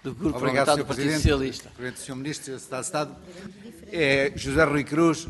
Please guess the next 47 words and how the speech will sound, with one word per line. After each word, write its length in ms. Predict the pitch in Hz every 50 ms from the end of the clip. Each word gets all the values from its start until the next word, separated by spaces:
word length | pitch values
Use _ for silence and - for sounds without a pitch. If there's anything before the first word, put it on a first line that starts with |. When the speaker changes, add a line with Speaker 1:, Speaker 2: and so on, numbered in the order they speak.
| -
Speaker 2:
eh, 340 | 170 156 139 110 - - -
segue-se 540 | - - - - 165 156 151 - - - 156
a 60 | 143
Rui 180 | 135 156 165 156
Cruz. 340 | 156 135 127 120 101 - -
E, 340 | 180 156 147 147 156 - 196
e, 40 | 175
curiosamente, 720 | - - 170 165 170 165 - 156 156 160 175 180 156 170
eu 140 | 165 160 156
acho 240 | 165 160 160 - -
que 100 | - 170
o 20 | 151
deputado 540 | - - 160 151 - 170 147 143 127 139
Rui 180 | 151 160 170 160
Cruz, 260 | - - 160 175 165
que 80 | - -
me 100 | 170 165
antecedeu, 500 | 160 - - - 135 156 175 185 175 - - - - - - - - - - - - - - - _ _ _ -
tem 460 | 180 175 180 175 180 180 175 175 175
aqui 280 | 165 156 - - 185 180
uma 200 | 175 170 160 170
concepção, 920 | - 165 147 - 170 156 151 - 160 165 165 160 160 160 156 156 147 139 - - - - - - - -
eh, 340 | 156 156 147 147 143 139 135 139
que 120 | - 165
eu 100 | 165 160
não 160 | 160 165 165 156
consegui 400 | - 165 156 - - - 160 151
perceber 440 | 160 - - 131 131 143 147 143
e 100 | 139 139
acho 220 | 139 139 131 - -
que 40 | 131
demonstra 380 | 131 135 143 143 135 - 139
um 40 | 131
bocadinho 320 | 131 131 131 135 135 135
aquilo 220 | 123 123 139 131 123
que 180 | - - 135
é, 300 | 127 127 123 123 117 - - - - - - - - -
neste 340 | 127 139 147 143 131 - 139
momento, 560 | 131 127 131 143 139 135 135 - 143 139 127
eh, 1040 | 104 131 131 131 131 127 127 123 123 123 120 120 120 113 110 107 110 110 - 101 123
a 40 | 127
visão 360 | 113 131 127 110 117 147 143
do 140 | 139 131 135
P 140 | - 135 127
S 180 | 123 113 -
D 140 | - 139 139
sobre, 540 | 120 - 147 135 120 127 127 127 123 120 110